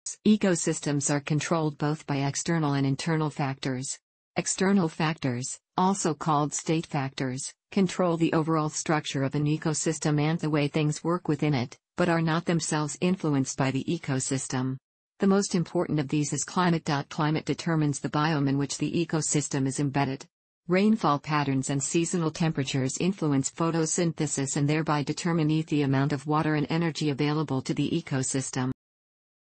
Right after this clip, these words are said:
Parent material determines the nature of the soil in an ecosystem, and influences the supply of mineral nutrients.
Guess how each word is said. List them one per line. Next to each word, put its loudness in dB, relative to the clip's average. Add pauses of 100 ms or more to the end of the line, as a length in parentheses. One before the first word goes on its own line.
(520)
Parent 2
material 0
determines 0
the -2
nature 2
of -2
the -2
soil 0
in 2
an 2
ecosystem, -2 (200)
and 0
influences 0
the -4
supply -2
of -2
mineral 2
nutrients. -2